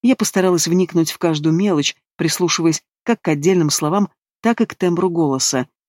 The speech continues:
Интервью оказалось совсем коротким, правитель торопился на борт звездолёта, но мне и этого времени хватило. "Это ведь не он!" — воскликнула я, уловив едва различимые чужие нотки.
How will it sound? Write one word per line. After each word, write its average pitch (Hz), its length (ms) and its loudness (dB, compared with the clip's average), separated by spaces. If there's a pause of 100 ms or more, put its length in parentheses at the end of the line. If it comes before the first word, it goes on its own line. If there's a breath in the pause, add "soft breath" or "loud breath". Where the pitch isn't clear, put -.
(280)
Интервью 165 440 2
оказалось 156 480 -2 (120)
совсем 156 380 -2
коротким, 160 560 -2 (320)
правитель 165 420 0
торопился 156 520 -2
на 156 100 2
борт 151 320 -4
звездолёта, 147 800 -2 (140)
но 175 120 2
мне 175 200 4
и 180 100 0
этого 214 300 2
времени 156 340 0
хватило. 139 500 -2 (680)
"Это 160 200 0
ведь 170 160 0
не 196 120 4
он!" — 165 300 4 (480)
воскликнула 165 680 0
я, 156 180 0
уловив 165 400 0
едва 165 280 -2
различимые 156 520 0
чужие 151 280 -2
нотки. 135 440 -4